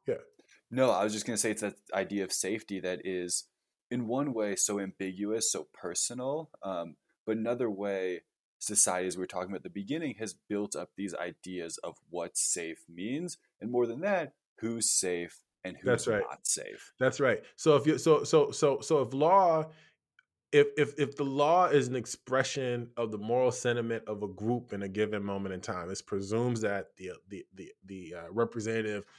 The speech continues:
Speaker 1: democratic project is working perfectly, a well-oiled machine that actually <laughs> represents, you know, the needs and wants of, of a populace. So let's, let's presume that, which we know is not
Speaker 2: Okay.
Speaker 1: the case.
Speaker 2: We'll, we'll
Speaker 1: But, but,
Speaker 2: presume.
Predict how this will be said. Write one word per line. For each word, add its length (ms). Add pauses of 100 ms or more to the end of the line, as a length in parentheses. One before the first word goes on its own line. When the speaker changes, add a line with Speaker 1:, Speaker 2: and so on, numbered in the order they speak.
(360)
Speaker 1:
democratic 600
project 480
is 120
working 460
perfectly, 520
a 80
well-oiled 500
machine 440
that 100
actually 280
<laughs> 100
represents, 520 (280)
you 60
know, 100
the 120
needs 360
and 180
wants 340
of, 180 (160)
of 200
a 40
populace. 640
So 140
let's, 240
let's 200
presume 500
that, 180 (180)
which 220
we 100
know 220
is 100
not 140
Speaker 2:
Okay. 120 (100)
Speaker 1:
the 60
case. 220
Speaker 2:
We'll, 160 (100)
we'll 120
Speaker 1:
But, 80
but, 140
Speaker 2:
presume. 320